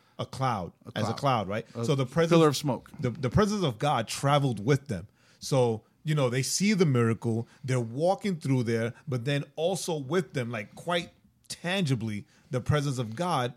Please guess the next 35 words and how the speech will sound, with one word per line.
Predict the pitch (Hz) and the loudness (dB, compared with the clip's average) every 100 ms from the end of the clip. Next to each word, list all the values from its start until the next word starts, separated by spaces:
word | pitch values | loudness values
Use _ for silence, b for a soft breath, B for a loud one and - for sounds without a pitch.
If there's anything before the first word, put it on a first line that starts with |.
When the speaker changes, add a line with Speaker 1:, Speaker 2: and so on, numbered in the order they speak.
| b _ | b _
Speaker 1:
was | 123 - | -8 -4
traveling | 165 151 139 135 | 2 2 4 2
with | 175 - | 0 -2
them. | - - | -6 0
Speaker 2:
Right, | 156 107 | 2 2
'cause | - 135 | 0 2
they | 135 | 4
Speaker 1:
Right? | 123 | 4
Speaker 2:
had, | 131 127 - | 4 2 -2
'cause | 139 | 0
they | 139 | 2
had | 131 120 | 0 0
the, | 120 123 120 | 0 0 2
um, | 117 113 107 113 - - - - | 0 -2 -4 -8 -14 -20 -14 -6
the | 123 | -4
Ark | 120 113 - | -2 -2 -2
of | 113 | -2
the | 113 110 107 104 - | 0 0 0 -4 -12
Speaker 1:
The | - | -10
Ark | 123 117 | -8 -8
of | |
the | 110 | -8
Covenant. | - 147 104 143 | -6 -4 -6 -6
Speaker 2:
The | 123 | 0
Speaker 1:
That's | 127 | 6
just | 190 | 6
Speaker 2:
Covenant. | 131 107 | 6 2
Speaker 1:
like, | 101 - | -2 -10
oh | 123 107 90 | -12 -12 -12
my | 80 73 _ | -14 -16 _
goodness, | 127 101 87 - | -12 -10 -12 -14
it's | 110 - | -14 -12
just | 101 - - _ - | -14 -16 -20 _ -16
like, | 92 - | -14 -12
it's | 92 | 0